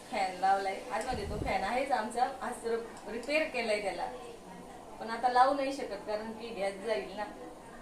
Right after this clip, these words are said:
या जेवायला मंडळी, या मंडळी जेवायला.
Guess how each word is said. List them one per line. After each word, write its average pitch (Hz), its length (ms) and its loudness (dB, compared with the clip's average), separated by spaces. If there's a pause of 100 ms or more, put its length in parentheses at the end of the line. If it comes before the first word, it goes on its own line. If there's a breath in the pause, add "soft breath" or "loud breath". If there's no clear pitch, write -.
(1600)
या 233 120 0
जेवायला 214 520 2
मंडळी, 190 560 -6 (3000)
या 254 140 12
मंडळी 247 480 10
जेवायला. 208 500 12